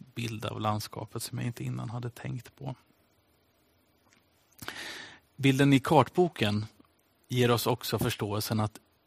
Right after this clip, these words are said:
vi är på väg någonstans. Med hjälp av en kartbok och en kompass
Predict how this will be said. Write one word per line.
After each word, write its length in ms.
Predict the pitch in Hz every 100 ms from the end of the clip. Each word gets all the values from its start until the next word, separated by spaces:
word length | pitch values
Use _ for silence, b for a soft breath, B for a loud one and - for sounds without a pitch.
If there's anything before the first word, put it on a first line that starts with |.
| -
vi 200 | 120 123
är 40 |
på 160 | - 151
väg 300 | 175 247 127
någonstans. 540 | 101 - - - -
Med 220 | - 131 143
hjälp 320 | 180 196 -
av 120 | 120
en 100 | 113
kartbok 800 | - 131 107 - - 160 185 -
och 280 | - - 104
en 140 | 101
kompass 680 | - 104 - 156 - - -